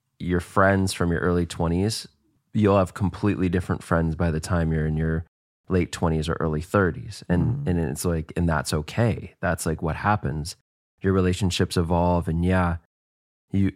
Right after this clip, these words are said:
Speaker 1: and I still feel bad about this stuff sometimes too, 'cause I was so close to some friends
Speaker 2: Mm-hmm.
Speaker 1: in middle school, high school,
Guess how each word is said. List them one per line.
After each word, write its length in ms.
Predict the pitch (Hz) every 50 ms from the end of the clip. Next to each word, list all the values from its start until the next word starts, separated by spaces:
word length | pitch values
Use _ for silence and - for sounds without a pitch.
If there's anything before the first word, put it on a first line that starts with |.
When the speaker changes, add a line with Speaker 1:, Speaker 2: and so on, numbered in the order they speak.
| _ _ -
Speaker 1:
and 160 | - 107 107
I 140 | 104 110 135
still 260 | 143 - - 107 90
feel 160 | 90 - 90 85
bad 220 | 87 87 85 87
about 180 | 85 85 82 -
this 140 | 98 87
stuff 220 | - - 87 82 -
sometimes 420 | - 87 85 - 92 87 85 -
too, 200 | - - 180 120
'cause 140 | 95 - 87
I 200 | 190 190 156 147
was 180 | 113 92 78 -
so 360 | - - - 151 147 147 139
close 400 | - - - 104 98 87 - -
to 60 | 87
some 220 | 82 - 92 90 87
friends 480 | - - 85 80 78 73 71 71 - - _ _ -
Speaker 2:
Mm-hmm. 300 | 180 156 135 135 160 -
Speaker 1:
in 300 | 98 92 92 87 90 -
middle 240 | - 95 95 101 101
school, 360 | 95 - - - 87 85 82
high 200 | 85 - - 98
school, 500 | 98 - - - 95 90 85 82 85 -